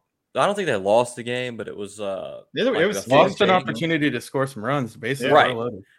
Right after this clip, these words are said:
Speaker 1: There, so bases were loaded, three two count, two outs. They, the, the hitter gets a pitch clock viola-, or I guess a batter's clock violation. I don't agree with that, uh,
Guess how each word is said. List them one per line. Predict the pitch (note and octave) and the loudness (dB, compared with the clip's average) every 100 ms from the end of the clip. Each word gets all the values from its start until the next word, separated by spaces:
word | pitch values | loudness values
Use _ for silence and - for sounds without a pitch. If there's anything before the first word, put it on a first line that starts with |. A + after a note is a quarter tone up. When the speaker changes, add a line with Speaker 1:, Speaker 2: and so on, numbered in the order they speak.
| _ | _
Speaker 1:
There, | C3 D3+ B2 | 2 4 2
so | - D3+ C3+ | -2 -2 0
bases | A#2+ F#3 G3 D#3+ | 0 0 -2 -6
were | D#3 | -2
loaded, | D3+ D#3 C#3+ D3+ - | 0 0 -2 -6 -10
three | D3+ D#3+ | -12 -12
two | - D3 | -12 -12
count, | D#3 D#3 C3+ - | -8 -6 -6 -8
two | G3 F#3 | -10 -2
outs. | D#3+ D#3+ A2+ - - - _ | -2 0 -4 -8 -20 -20 _
They, | B2+ B2 - _ | -8 -8 -10 _
the, | A#2+ G2+ - _ - | -6 -6 -10 _ -10
the | A#2 | -8
hitter | A2+ D#3+ E3 | -4 -4 -6
gets | A2+ - | -8 -12
a | G#2 | -12
pitch | - F#2 - | -12 -14 -10
clock | F#2+ - | -10 -8
viola-, | - F#2 F2+ - | -8 -8 -8 -6
or | G2+ | -4
I | F#2+ | -4
guess | - G2 | -6 -12
a | F#2+ | -8
batter's | - G#2+ G2+ - | -2 -2 -2 -8
clock | G2 - - | -12 -12 -10
violation. | G2 D#2+ F2+ F2 - - _ _ _ _ _ - | -10 -10 -10 -12 -16 -20 _ _ _ _ _ 0
I | G#3+ | 2
don't | A3 | 2
agree | D3 A#2+ C3+ | -4 -6 -6
with | D3+ | -6
that, | C3+ C3+ A2+ - | -2 -2 -2 -4
uh, | A2 | -8